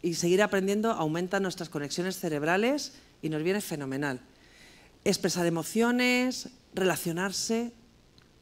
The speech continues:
con gente con Parkinson y con gente sin Parkinson, con lo que sea, también ser realistas. Esto es lo que hay, no voy a correr un maratón, pero no me, no me interesa correr un maratón, a lo mejor puedo hacer otras cosas, o sí,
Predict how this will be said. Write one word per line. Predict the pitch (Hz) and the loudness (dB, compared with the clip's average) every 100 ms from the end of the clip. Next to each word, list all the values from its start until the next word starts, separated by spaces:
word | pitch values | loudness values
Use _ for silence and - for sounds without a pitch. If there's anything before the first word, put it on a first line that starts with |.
| - _ _ _ _ - _ - - | -20 _ _ _ _ -20 _ -14 -8
con | - 220 180 156 - - | 0 2 2 -4 -16 -8
gente | 190 175 151 | -4 -2 -4
con | 156 | -4
Parkinson | 160 170 160 147 - | -2 -2 -4 -8 -6
y | 202 | -6
con | 185 151 | -4 -4
gente | - 160 143 | -4 -4 -6
sin | 135 | -6
Parkinson, | 131 190 208 208 196 | -4 -4 -4 -6 -8
con | 151 | -8
lo | 135 | -8
que | 143 | -8
sea, | 143 196 208 214 - - - - - | -6 -2 -2 -4 -10 -20 -20 -20 -4
también | 165 156 175 | -2 0 -2
ser | 170 135 | -4 -6
realistas. | 127 127 147 - 262 - - - _ | -6 -6 -6 -8 -10 -10 -20 -20 _
Esto | - - | -10 -8
es | 139 | -8
lo | 135 | -8
que | 135 135 127 123 | -6 -6 -6 -4
hay, | 143 190 | -2 0
no | 160 | 0
voy | 151 | 0
a | 147 | 0
correr | 147 147 139 139 135 - - - - | -4 -4 -4 -4 -6 -14 -20 -8 -2
un | 165 | 2
maratón, | 156 143 135 180 262 - | 2 2 2 2 0 -2
pero | 180 143 | -4 -2
no | |
me, | 147 165 - | -4 -8 -8
no | 160 156 143 | -6 -4 -4
me | 143 | -4
interesa | 139 127 135 - 135 | -6 -4 -6 -8 -10
correr | 131 131 | -8 -6
un | 131 | -6
maratón, | 127 131 131 220 | -6 -6 -4 -6
a | 135 | -4
lo | |
mejor | 131 - 143 | -6 -8 -4
puedo | 147 | -4
hacer | 139 139 | -4 -8
otras | 143 | -8
cosas, | 151 180 - - | -8 -10 -10 -16
o | 139 | -10
sí, | 240 240 | -8 -8